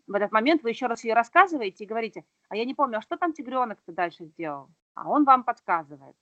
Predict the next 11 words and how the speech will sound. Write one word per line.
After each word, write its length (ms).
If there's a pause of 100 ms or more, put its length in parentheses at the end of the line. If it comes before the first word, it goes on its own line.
(100)
да? 240 (300)
Или 140
наоборот, 560 (260)
про 100
тигренка 520
вы 220 (260)
помните, 460
а 140
вот 100
что 120
ему 180